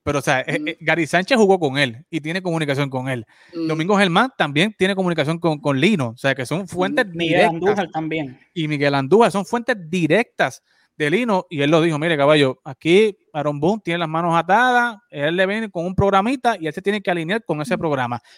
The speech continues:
Speaker 1: Pero la pregunta que yo te digo es, y le pregunto a ustedes para cerrar, porque ya se nos fue el programa, olvídate en esto, <laughs> se nos fue el programa, tenemos lo, lo,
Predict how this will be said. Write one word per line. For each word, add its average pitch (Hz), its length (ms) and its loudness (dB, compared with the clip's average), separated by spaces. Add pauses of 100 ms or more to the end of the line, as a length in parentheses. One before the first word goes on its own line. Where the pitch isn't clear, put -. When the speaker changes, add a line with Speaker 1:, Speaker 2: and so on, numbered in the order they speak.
(140)
Speaker 1:
Pero 175 240 2
la 160 140 2
pregunta 170 380 0
que 202 60 2
yo 196 80 4
te 196 140 2
digo 208 260 4
es, 190 160 2
y 156 140 2
le 156 100 2
pregunto 175 300 -2
a - 20 -2
ustedes 202 260 0
para 160 220 2
cerrar, 160 300 -2
porque 131 200 -8
ya 160 360 0
se 151 180 -8
nos 143 160 -4
fue 165 120 4
el 196 100 0
programa, 175 340 2
olvídate 147 280 0
en 143 100 -2
esto, - 360 -2 (180)
<laughs> - 200 -20
se 190 80 0
nos 160 140 4
fue 190 100 2
el 196 60 0
programa, 190 560 4
tenemos 151 280 4
lo, 208 200 4
lo, 170 120 2